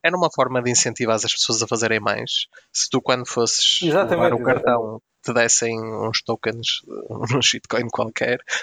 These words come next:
Speaker 1: pá, ao menos tinhas o shitcoin. É melhor do que não teres nada, não é?
Speaker 2: Sim, claro.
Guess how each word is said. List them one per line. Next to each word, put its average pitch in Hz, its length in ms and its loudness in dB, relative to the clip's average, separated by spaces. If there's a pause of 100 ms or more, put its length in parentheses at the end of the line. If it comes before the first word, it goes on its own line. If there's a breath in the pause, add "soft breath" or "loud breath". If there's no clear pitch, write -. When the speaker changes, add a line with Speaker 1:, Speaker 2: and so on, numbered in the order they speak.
(140 loud breath)
Speaker 1:
pá, 117 160 2
ao 120 80 -2
menos 127 280 2
tinhas 135 280 -2
o - 40 2
shitcoin. 156 460 -2 (540 loud breath)
É - 80 0
melhor 107 200 0
do - 60 -14
que - 120 -6
não 117 100 0
teres 123 200 2
nada, 123 300 0
não 110 100 2
é? 113 60 -2
Speaker 2:
Sim, 247 180 -2
claro. 165 240 0